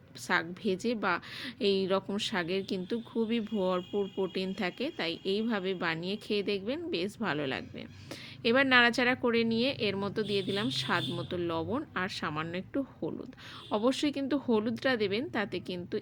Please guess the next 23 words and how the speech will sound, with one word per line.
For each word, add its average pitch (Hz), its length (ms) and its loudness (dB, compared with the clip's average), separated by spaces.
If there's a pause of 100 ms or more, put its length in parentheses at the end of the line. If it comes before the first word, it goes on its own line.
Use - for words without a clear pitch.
এর, 190 200 -2
আহ, 196 760 0 (440)
বেশ 185 280 2
বিষাক্তটাও 196 840 -2
মরেও 196 400 0
যায়। 202 240 -2
যেহেতু 208 560 -2 (320)
শ-, 220 360 -2
শাকের, 185 520 4
শাকের 185 400 -2
রেসিপি 180 480 -2
কিন্তু 180 320 -2
অবশ্যই 202 720 -2
হলুদ 202 440 -2
দেবেন। 147 300 -6 (1000)
হলুদটা 233 420 4
দিয়েও 233 320 4
ভালো 214 300 2
করে 202 220 0
এখানে 214 340 0
নাড়াচাড়া 196 540 -2
করে 196 260 -4
নেব। 190 220 -4